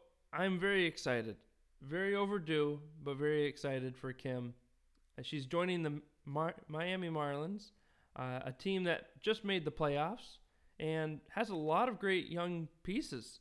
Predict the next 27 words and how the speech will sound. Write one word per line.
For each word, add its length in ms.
um, 220
in 120
place. 400
So, 220
you 120
know, 160
between 340
her 280
and 300
the 120
owner, 220
Derek 360
Jeter, 360
in 120
which 180
they 100
spent 280
time 320
in 100
the 80
Yankees 360
organization, 640
they 160
sure 240
know 160
how 140
to 340